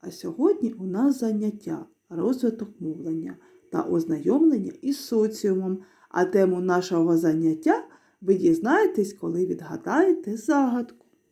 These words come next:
Вдень у небі гуляє, а ввечері на землю сідає. Хто це, дітки?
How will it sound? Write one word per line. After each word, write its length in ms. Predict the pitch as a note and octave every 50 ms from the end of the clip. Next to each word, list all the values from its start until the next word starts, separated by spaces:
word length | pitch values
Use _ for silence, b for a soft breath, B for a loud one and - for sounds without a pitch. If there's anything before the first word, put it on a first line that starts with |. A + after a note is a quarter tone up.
| _ _ _ _ _ _ _ _ _ _ _ _ _ _ _ _ _ _ _ _ _ _ _ _ _ _ _ _ _ _ _ _ _ _ -
Вдень 560 | A3+ F#3+ F#3+ F3 F3 G#3+ A3+ A#3+ B3+ B3 - - _ -
у 100 | A3 G#3+
небі 420 | G#3+ A3+ A3+ A3 G3+ F#3+ G#3+ G#3+
гуляє, 680 | G#3 F#3 G#3 G#3+ B3+ E4+ A4 A4+ D#4+ G3+ F3+ E3 D#3+ - - _ _ _ _ _ _ _ _
а 180 | - D#3+ D#3+
ввечері 640 | D#3 F#3+ C#4 G4+ G#4 - - - E3+ E3 - - - _ _ -
на 200 | A3 C4 F4 F4+
землю 500 | F4+ - D4 C#4+ C#4 B3 A#3 A3+ A#3+ A3+
сідає. 680 | A#3 - - A#3 G#3 G3 G#3+ G#3 G#3 G3+ G3 F#3+ G3 G3 - _ _ _
Хто 300 | _ _ E4+ F4+ E4+ D#4
це, 200 | D#4+ - F3 D#3+
дітки? 540 | E3+ A3+ B3+ B3 A#3+ - - - - -